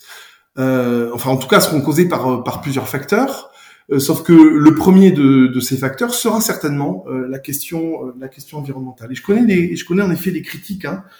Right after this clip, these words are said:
euh, qui sont formulées à l'encontre de la reconnaissance d'un, d'un statut, qualifié pour certains, euh, de fausse bonne idée,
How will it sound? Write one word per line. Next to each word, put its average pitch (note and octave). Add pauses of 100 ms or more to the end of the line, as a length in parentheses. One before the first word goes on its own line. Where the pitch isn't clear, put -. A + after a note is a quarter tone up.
(460)
euh, C3+
qui C3+
sont G3
formulées D#3+
à C#3+
l'encontre C3+
de B2+
la G#2+
reconnaissance B2+
d'un, A#2+
d'un A#2
statut, - (340)
qualifié C#3+
pour D#3+
certains, D3
euh, A#2+ (100)
de C#3
fausse F#3
bonne D3+
idée, G#3